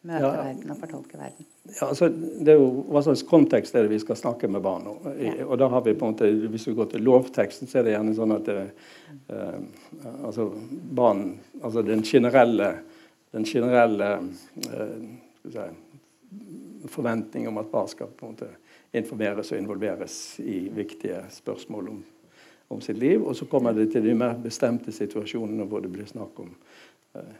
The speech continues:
Speaker 2: barnefordelingsspørsmål, barnevernsinngrep og så videre, sant? Altså hvor det er mer spesifikt at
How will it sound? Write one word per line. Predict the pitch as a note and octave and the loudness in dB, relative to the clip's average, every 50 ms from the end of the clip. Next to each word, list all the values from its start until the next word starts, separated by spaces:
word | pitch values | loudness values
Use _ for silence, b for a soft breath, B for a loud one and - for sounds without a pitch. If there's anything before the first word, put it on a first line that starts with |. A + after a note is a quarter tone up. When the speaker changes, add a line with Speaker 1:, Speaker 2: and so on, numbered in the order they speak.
| _ _ - | _ _ -6
Speaker 2:
barnefordelingsspørsmål, | A2 G#2+ G#2+ G#2+ A2 - G2+ G#2 A2 G#2+ G#2+ G#2+ A2 A2 G#2+ G#2+ G#2+ G#2+ - - - - - _ - G#2 - - - - A#2+ A2 A2 G#2+ G#2+ G#2+ - B B B B B B B _ _ - A2+ A2+ A2+ G#2+ A2 A2 A2+ G#2+ A2 G#2+ G#2 A2+ | -4 -4 -4 -4 -4 -2 -2 0 0 0 2 2 2 2 0 -2 -6 -8 -14 -16 -16 -16 -14 _ -6 -6 -6 -8 -12 -6 -4 -2 -2 -2 -4 -6 -8 B B B B B B B _ _ -8 -2 -2 0 0 0 0 0 0 0 -2 -4 -6
barnevernsinngrep | A2 - - - - - - - - - - - - - A2+ A2+ A2+ A2+ A2 G2+ G#2+ G#2 - - - | -6 -8 -12 -14 -12 -12 -14 -14 -16 -16 -14 -12 -8 -4 -4 -2 -2 -2 -2 -2 -2 -4 -6 -12 -12
og | A2+ | -10
så | - C3 | -10 -8
videre, | A#2+ A#2+ A2+ B2 B2 G#2+ | -8 -8 -8 -8 -10 -6
sant? | A2 C#3+ C3+ C3+ C3+ | -2 -2 -2 -2 -2
Altså | B2+ A2+ B2 A2 | -6 -6 -4 -4
hvor | G#2+ A2 G2 | -4 -4 -4
det | G#2 F#2+ | -4 -4
er | G2+ | -4
mer | G2 G#2 G2+ | -6 -6 -8
spesifikt | - - _ - B2+ A2 - - - - G2+ F2+ - - - - | -12 -16 _ -6 -6 -6 -6 -10 -10 -10 -10 -10 -10 -12 -16 -16
at | - - _ | -16 -18 _